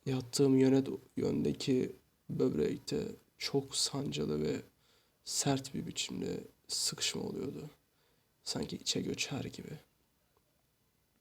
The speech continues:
Ve evet, uykumdan çok kolayca uyandırıyordu.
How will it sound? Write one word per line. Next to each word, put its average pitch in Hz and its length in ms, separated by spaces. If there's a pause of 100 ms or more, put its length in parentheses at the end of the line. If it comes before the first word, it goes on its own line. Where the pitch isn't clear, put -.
(100)
Ve 165 60
evet, 160 280
uykumdan - 640 (100)
çok 151 200
kolayca - 380
uyandırıyordu. - 600